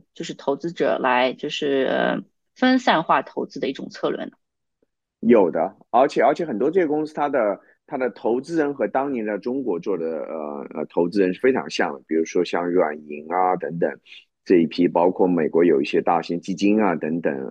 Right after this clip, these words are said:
Speaker 2: 呃，V C、P E在东南亚做的投资，后来呢，再把他们带到美国上市，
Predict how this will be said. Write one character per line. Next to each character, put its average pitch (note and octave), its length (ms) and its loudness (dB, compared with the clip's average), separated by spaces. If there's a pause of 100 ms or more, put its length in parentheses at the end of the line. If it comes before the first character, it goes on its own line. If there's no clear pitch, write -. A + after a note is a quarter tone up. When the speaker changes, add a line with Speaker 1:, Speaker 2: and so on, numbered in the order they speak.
Speaker 2:
呃 C#2+ 400 -6
，V E2+ 160 4
C、 G2 320 4
P G#2 340 4
E E2 60 4
在 D2+ 180 0
东 E2 160 0
南 E2+ 100 0
亚 D#2+ 140 -2
做 D#2+ 180 0
的 D2 120 0
投 C2 260 -4
资， E2 400 -2
后 G2 80 4
来 C#2 160 -2
呢， D#2 100 -6 (240)
再 E2 120 0
把 C#2 100 -4
他 C#2+ 100 -8
们 E2 80 -4
带 E2 140 0
到 D#2+ 100 0
美 C#2+ 120 -2
国 C2 120 -4
上 D#2 300 -4
市， - 260 -2